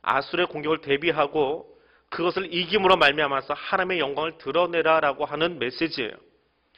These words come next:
하나님의 영광을 위해서 생명이 연장되는 것이지, 그냥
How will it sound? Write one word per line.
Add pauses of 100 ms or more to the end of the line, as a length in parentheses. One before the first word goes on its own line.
(180)
하나님의
영광을
위해서
생명이
연장되는
것이지, (760)
그냥